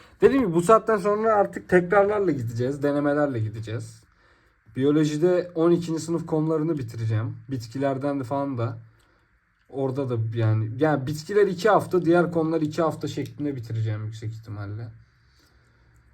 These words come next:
Öyle sonrasında denemelere atlayacağız vesaire vesaire. Bu saatten sonra artık işimiz bol deneme, tekrar soru çözümü, kitap çözeceğiz.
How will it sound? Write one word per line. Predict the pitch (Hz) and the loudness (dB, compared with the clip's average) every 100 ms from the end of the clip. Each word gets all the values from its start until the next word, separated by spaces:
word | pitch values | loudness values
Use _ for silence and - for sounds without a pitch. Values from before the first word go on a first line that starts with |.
| _ _ _ - - | _ _ _ -20 -4
Öyle | 143 131 | 0 0
sonrasında | 117 139 135 117 135 131 | 0 -2 -2 -4 -4 -2
denemelere | 135 131 131 127 131 | -2 -2 -2 0 0
atlayacağız | 120 113 110 107 110 117 117 | -2 -4 -6 -4 -4 -4 -2
vesaire | 113 110 104 101 117 | -4 -2 -6 -8 -8
vesaire. | 117 113 113 123 | -6 -4 -4 -4
Bu | 123 | -6
saatten | 131 113 113 123 | -6 -6 -6 -8
sonra | 117 120 127 | -6 -6 -6
artık | 117 113 | -6 -8
işimiz | - 127 127 120 | -12 -8 -6 -4
bol | 123 127 117 | -4 -4 -2
deneme, | 107 110 120 | -2 -2 -6
tekrar | 123 113 113 117 | -6 -6 -4 -4
soru | 110 120 113 | -4 -4 -4
çözümü, | 107 101 101 107 113 | -4 -8 -8 -8 -8
kitap | 113 - 110 110 | -8 -8 -8 -8
çözeceğiz. | - 95 - 104 113 - | -12 -16 -14 -14 -14 -18